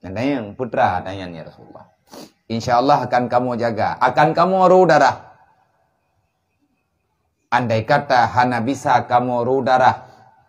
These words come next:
dengan bermacam-macam keadaan yang na, tapi kamu hana akan ridha dengan atanya.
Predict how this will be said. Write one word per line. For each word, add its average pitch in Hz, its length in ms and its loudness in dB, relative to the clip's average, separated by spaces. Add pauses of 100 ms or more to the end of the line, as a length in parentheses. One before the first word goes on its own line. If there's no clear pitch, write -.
(400)
dengan 110 400 -6
bermacam-macam 151 960 0
keadaan 139 400 0
yang 131 160 -4
na, 110 320 -6
tapi 113 240 -6
kamu 123 340 -2
hana 110 240 -6
akan 107 220 -6
ridha 101 400 -4
dengan 82 320 -16
atanya. - 320 -20